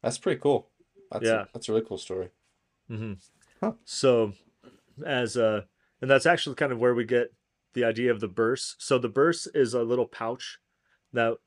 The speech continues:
Speaker 2: we put a pyx in. So the
Speaker 1: Okay.
Speaker 2: pyx is a little container. That's what we put the Eucharist in if we're gonna go do hospital calls or nursing home calls, whatever, and we're taking communion to people.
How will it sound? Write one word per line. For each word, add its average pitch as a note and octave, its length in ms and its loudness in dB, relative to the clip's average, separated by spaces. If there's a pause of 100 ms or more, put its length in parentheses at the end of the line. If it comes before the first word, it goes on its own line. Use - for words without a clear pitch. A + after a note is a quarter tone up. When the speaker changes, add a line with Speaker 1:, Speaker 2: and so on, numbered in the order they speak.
(120)
Speaker 2:
we A#2+ 200 0
put B2 320 -2
a A2+ 120 -2 (100)
pyx - 580 -6 (180)
in. A2+ 360 -10
So - 160 0
the A2+ 140 -2
Speaker 1:
Okay. G2+ 40 -2
Speaker 2:
pyx - 420 -4 (400)
is C3 160 0
a B2+ 60 2
little D3 160 2
container. B2+ 680 -6 (460)
That's B2+ 220 -2
what D3+ 100 0
we B2+ 140 0
put A#2+ 380 -2
the A#2+ 100 -8
Eucharist A2+ 800 -4
in B2+ 120 -4
if A#2+ 100 -14
we're A#2+ 80 -4
gonna A2 180 -6
go G#2+ 160 0
do G2+ 200 -4
hospital A2+ 480 -6
calls G2+ 500 -4
or F#2+ 240 -6 (360)
nursing B2 300 -4
home G#2+ 160 -8
calls, G2+ 480 -6
whatever, A2+ 460 0
and A#2+ 100 -10
we're A2 80 -2
taking A2+ 360 -2
communion A2 380 -10
to G2 60 -10
people. G#2 360 -10